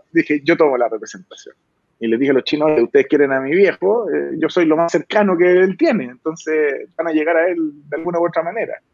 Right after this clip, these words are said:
Y así empecé, y me dijeron, "¿Te puedes venir a Hong Kong a aprender?". Y le dije, "Sí, me voy". Y, y me fui, y me fui a Hong Kong y aprendí una cuestión,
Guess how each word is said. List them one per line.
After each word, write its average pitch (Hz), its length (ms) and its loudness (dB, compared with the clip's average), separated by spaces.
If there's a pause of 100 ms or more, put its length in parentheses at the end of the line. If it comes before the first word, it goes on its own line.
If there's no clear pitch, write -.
(440)
Y 135 80 0
así 165 100 2
empecé, 196 360 2
y 185 40 2
me 170 60 2
dijeron, 165 220 2
"¿Te 147 80 0
puedes 180 140 4
venir 196 180 0
a 175 40 -2
Hong 175 160 -6
Kong 214 240 -2
a 214 60 -10
aprender?". 202 440 0
Y 180 100 -4
le 180 80 -2
dije, 175 200 -4
"Sí, 311 140 -4
me 190 640 -6
voy". 277 280 4 (680)
Y, 135 680 4
y - 20 0
me 160 100 -2
fui, 330 220 0 (400)
y 151 80 -6
me 147 100 -4
fui 190 120 -2
a - 20 -4
Hong 190 80 -4
Kong 196 240 -2
y 196 40 0
aprendí 156 300 0
una 190 120 0
cuestión, 185 580 0